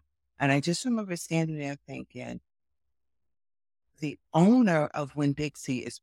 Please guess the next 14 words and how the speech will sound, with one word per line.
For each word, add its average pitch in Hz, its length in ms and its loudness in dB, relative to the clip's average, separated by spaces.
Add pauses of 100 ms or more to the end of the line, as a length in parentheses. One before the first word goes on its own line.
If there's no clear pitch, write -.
probably 160 560 0
on 135 200 0
an 139 180 -4
island 135 380 -4
somewhere 120 540 -6
sipping - 440 -14
pina 120 340 -10
colada. - 540 -8 (100)
And 120 100 -2
at 120 160 -4
that 151 180 2
moment, 151 460 0
I 127 100 -6
realized 120 680 -4